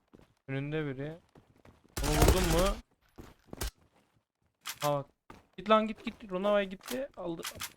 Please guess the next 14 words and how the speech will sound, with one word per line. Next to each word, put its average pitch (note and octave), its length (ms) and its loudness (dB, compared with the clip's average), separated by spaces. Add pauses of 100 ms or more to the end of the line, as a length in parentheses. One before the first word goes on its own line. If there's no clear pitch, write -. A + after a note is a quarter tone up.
(240)
Aldı D3+ 260 2
bence C3+ 260 0
round'u A#2+ 280 -4
ya. B2 160 0 (680)
Ah D3 200 8
lan. A#2+ 360 0 (140)
Onu D3 180 -2
vursa D#3+ 340 2
var E3 160 4
ya. B2+ 200 0 (3250)
Kill D3 100 -4
geldi. D3 300 -2
Short D3+ 260 -2
oynayacaklar. B2 520 -4